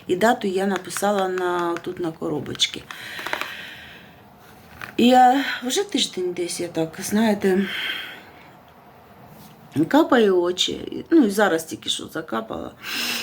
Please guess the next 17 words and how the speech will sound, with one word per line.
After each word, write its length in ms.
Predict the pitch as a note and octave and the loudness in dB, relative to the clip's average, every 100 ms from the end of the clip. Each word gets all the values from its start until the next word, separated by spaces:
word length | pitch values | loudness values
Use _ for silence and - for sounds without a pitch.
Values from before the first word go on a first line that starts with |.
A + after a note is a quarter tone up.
| - - | -8 -2
а 60 | F#3 | 2
Владіку 500 | G3+ F#3+ F3+ F3+ - - | 4 4 2 -2 -4 -6
виходить, 680 | F#3+ G#3 A#3+ A3+ F3 - F3 E3 E3+ | -2 2 4 4 2 -4 -4 -2 -2
вже 200 | E3 D#3+ | -4 -4
пішов, 440 | D#3+ D#3+ E3+ E3 - - - - - - - - - _ _ _ _ _ _ - - | -2 -2 -2 -4 -12 -20 -20 -20 -18 -18 -18 -20 -20 _ _ _ _ _ _ -12 -4
і 60 | |
бачить, 340 | F#3+ F3+ E3 - | 2 4 4 -2
що 160 | - | -2
я 160 | F3+ D#3+ | -2 -4
це 200 | D#3+ F3+ | -4 -6
роблю, 420 | F#3 G3 B3+ G#3 - - | -4 -4 -2 -2 -4 -12
і 60 | |
каже: 300 | G3+ F#3 F#3+ F3+ | -4 0 0 6
«Ну, 300 | B3 C#4 - - _ _ - | 8 8 4 -12 _ _ 2
Тань, 300 | A3+ E3+ F#3+ | 2 4 2
як 260 | G#3+ G#3+ | 0 0
тобі, 360 | - E3+ D#3 | -8 -6 -6